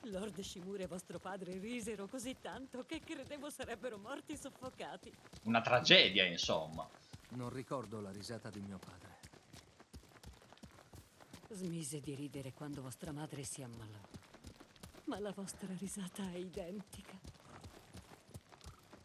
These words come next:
Speaker 1: Eccoci.
Speaker 2: Onestamente non so se abbiamo mai sentito Jin ridere in questo gioco.
Speaker 3: Una stuoia e un fuoco.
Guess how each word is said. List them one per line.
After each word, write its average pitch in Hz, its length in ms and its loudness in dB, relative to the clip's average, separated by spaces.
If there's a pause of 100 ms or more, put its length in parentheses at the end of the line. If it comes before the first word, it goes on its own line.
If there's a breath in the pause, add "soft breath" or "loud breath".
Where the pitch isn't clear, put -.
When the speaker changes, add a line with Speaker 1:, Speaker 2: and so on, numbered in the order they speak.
(580)
Speaker 1:
Eccoci. - 640 -4 (1800)
Speaker 2:
Onestamente 131 440 2
non 117 160 6
so 98 100 2
se - 120 2
abbiamo 87 240 2
mai 87 180 6
sentito 95 400 0
Jin 90 420 0
ridere 82 440 -2
in - 80 -14
questo - 360 -12
gioco. - 300 -8 (1160)
Speaker 3:
Una 110 180 -6
stuoia 147 500 -2
e 127 100 2
un 117 120 -2
fuoco. - 540 -10